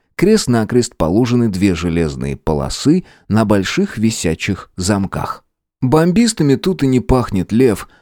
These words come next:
вздохнул Фёдор, когда они выбрались наверх. «Сам видишь, какие запоры». «Вижу», Бобровский признавал очевидность, однако не сдавался.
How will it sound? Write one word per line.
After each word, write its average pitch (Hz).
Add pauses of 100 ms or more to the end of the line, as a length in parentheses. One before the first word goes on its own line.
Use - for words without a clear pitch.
(100)
вздохнул 101
Фёдор, 113 (180)
когда 104
они 101
выбрались 92
наверх. 90 (160)
«Сам 214
видишь, 110 (100)
какие 151
запоры». 123 (680)
«Вижу», 127 (340)
Бобровский 101
признавал 101
очевидность, 139 (160)
однако 104
не 101
сдавался. 92